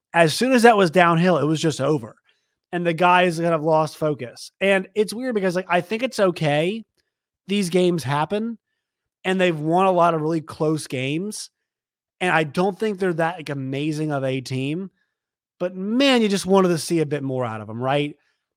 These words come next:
As a team that right now we still think is a pretty good shot of representing the Hateful Eight and being in the Big twelve championship game.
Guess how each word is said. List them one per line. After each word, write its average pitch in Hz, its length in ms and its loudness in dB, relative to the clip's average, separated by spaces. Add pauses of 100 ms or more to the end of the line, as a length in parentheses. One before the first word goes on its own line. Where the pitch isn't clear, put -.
(160)
As 196 260 2
a 190 80 -2
team 262 400 -4
that 214 140 -2
right 180 260 2
now 190 540 -4 (340)
we 190 140 -6
still 202 260 -2
think 196 240 -2
is 165 100 -2
a 165 40 -2
pretty 180 260 -2
good 170 180 0
shot 165 520 0
of 131 200 -6
representing 160 640 0
the 143 120 -2
Hateful 151 460 -6
Eight 160 300 -2 (200)
and 127 440 -6
being 160 240 -2
in 156 80 -2
the 147 80 -4
Big 147 160 -4
twelve 147 240 -6
championship 156 680 -8
game. 175 360 -2